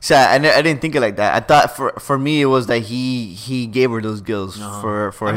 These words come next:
Speaker 2: mean,
Speaker 1: to be with her.
Speaker 2: You, you could take it that way too, but those, those, those, uh, that scar on her neck from the early in the movie definitely showed that those were there the whole time, those gills.
Speaker 1: Hmm.
Speaker 2: But, um,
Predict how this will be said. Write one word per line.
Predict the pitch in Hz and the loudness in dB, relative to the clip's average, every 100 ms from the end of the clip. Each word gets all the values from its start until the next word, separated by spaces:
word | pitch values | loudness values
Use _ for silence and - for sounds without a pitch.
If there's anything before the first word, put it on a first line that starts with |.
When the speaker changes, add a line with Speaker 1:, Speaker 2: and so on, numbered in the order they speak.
| 110 | -4
Speaker 2:
mean, | - | -6
Speaker 1:
to | 101 | -8
be | 113 | -6
with | 110 101 | -4 -4
her. | 95 - _ _ - - | -8 -12 _ _ -20 -16
Speaker 2:
You, | 143 | -12
you | 151 147 160 | -10 -8 -10
could | 190 | -10
take | 175 170 | -10 -10
it | 127 | -8
that | 131 120 | -8 -6
way | 117 | -8
too, | 117 117 | -10 -14
but | 95 98 | -14 -16
those, | 101 98 92 - - - | -14 -14 -16 -20 -20 -14
those, | 113 117 113 | -12 -12 -12
those, | 117 123 123 | -10 -8 -8
uh, | 123 113 | -10 -10
that | 120 120 | -10 -14
scar | - - 131 135 123 | -18 -12 -6 -4 -6
on | 113 | -8
her | 110 | -12
neck | 104 113 117 | -14 -16 -18
from | - 104 104 | -18 -14 -12
the | 98 95 82 | -12 -12 -10
early | 117 120 | -10 -10
in | 123 | -12
the | 110 | -12
movie | 113 131 147 147 | -12 -14 -14 -18
definitely | 101 113 113 110 101 101 | -14 -14 -14 -16 -16 -18
showed | - 107 98 | -16 -14 -14
that | 90 85 | -16 -16
those | 101 98 | -18 -16
were | 87 85 87 _ _ _ _ | -18 -18 -20 _ _ _ _
there | 104 101 | -18 -16
the | 92 | -16
whole | 92 | -20
time, | 92 87 85 90 95 | -20 -20 -20 -20 -20
those | 90 90 | -20 -20
gills. | 82 85 - - _ - | -18 -18 -20 -20 _ -14
Speaker 1:
Hmm. | 107 | -10
Speaker 2:
But, | 98 135 131 | -8 -6 -6
um, | 131 123 117 110 | -6 -6 -8 -16